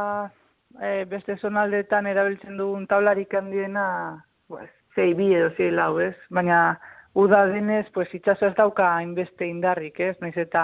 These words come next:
handia jarri, ez dauka indarrik. Orduan nik uste sei bi batekin ondo joango garela. Baina hori, e, itsasoa handia dagoenan, bestela, pues,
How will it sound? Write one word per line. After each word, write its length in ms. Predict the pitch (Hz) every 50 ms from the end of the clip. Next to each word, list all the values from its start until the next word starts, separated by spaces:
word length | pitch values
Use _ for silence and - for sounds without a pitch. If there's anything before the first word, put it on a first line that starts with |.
| 160 160
handia 420 | 160 170 175 190 190 185 180 175 - -
jarri, 300 | 190 196 202 202 214 220 _ _ _ _ _ _ _ -
ez 100 | 170 170
dauka 280 | - 190 185 175 180 170
indarrik. 360 | 165 170 180 170 160 147 - -
Orduan 280 | - 160 165 170 170 165
nik 140 | 165 160 -
uste 440 | 165 - - - 175 165 160 165 165 -
sei 160 | - 175 175
bi 160 | 170 160 180 175
batekin 520 | 175 170 170 - - 165 - - 165 160
ondo 280 | 165 165 165 156 147 147
joango 260 | 143 147 147 147 147 139
garela. 360 | 143 143 156 156 147 139 - _ - - - - - _ -
Baina 300 | 180 180 175 180 180 185
hori, 280 | 196 202 220 220 226 220 226 - - _ _ _ _ _ _ -
e, 120 | 175 175
itsasoa 800 | 170 165 - 196 190 190 - 202 196 190 185 185 180 185 190 190 185 180 170 165 165 160 165 165
handia 260 | 170 175 175 202 180
dagoenan, 480 | 165 156 156 160 170 165 151 143 139 143
bestela, 640 | 151 151 - - - 175 175 175 175 170 170 170 - -
pues, 140 | - -